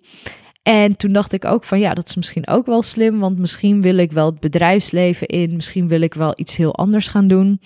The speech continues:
En toen, eh, ben ik les gaan geven en toen wist ik van, nee, dit is gewoon de goede keuze.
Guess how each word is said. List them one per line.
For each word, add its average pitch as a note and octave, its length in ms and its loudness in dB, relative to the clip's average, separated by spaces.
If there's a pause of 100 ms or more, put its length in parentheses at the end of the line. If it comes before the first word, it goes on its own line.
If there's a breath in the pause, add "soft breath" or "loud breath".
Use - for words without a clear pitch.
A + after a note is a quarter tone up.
(400 loud breath)
En G#3 160 0
toen, G#3 280 2
eh, F3 360 2
ben F#3+ 140 -4
ik F#3+ 80 -2
les G#3 220 0
gaan G#3 180 -2
geven F3+ 560 0
en F3 160 -4
toen F3 140 -2
wist F3+ 220 0
ik - 100 -10
van, D#3 200 -4
nee, A#2 160 -2
dit - 160 -6
is - 80 -4
gewoon E3+ 200 0
de E3 60 0
goede E3+ 260 -2
keuze. D#3 580 -2